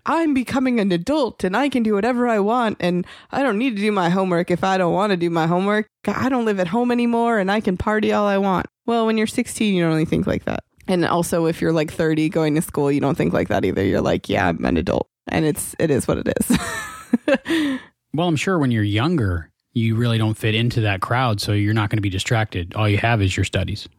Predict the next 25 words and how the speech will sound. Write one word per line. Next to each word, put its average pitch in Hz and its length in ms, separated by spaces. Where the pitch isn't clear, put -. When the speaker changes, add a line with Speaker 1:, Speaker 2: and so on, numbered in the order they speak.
Speaker 1:
Right. - 260
Speaker 2:
Until 113 300
everybody 131 400
starts 98 260
going 104 200
to 101 40
college 98 360
earlier, 98 420
then 113 220
they'll 110 100
all 113 140
be 117 100
in 117 80
the 113 60
same 117 200
crowd, 135 360
and 95 100
then 98 140
there 98 160
you 98 80
go 101 160
again. 113 260
Speaker 1:
I 190 100
don't 196 160
know. 180 180